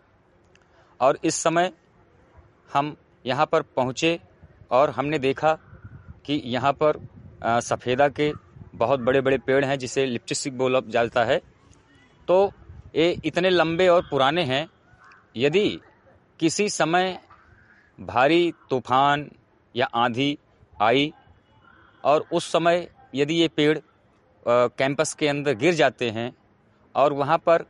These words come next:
अंदर ही अस्पताल के कैंपस के अंदर ही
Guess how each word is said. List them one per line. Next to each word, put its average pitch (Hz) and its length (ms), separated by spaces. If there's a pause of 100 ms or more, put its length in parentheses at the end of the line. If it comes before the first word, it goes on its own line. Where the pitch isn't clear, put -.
(460)
अंदर 151 320
ही 170 260 (160)
अस्पताल 147 460
के 165 280 (840)
कैंपस 143 360
के 185 120
अंदर 147 400
ही 165 240